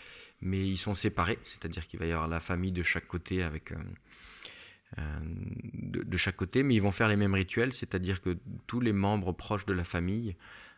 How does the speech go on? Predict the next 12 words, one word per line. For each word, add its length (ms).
alors 160
quand 100
je 80
parle 180
des 60
membres 300
proches, 400
c'est 160
oncles, 420
tantes, 520
grands-parents, 880
euh, 20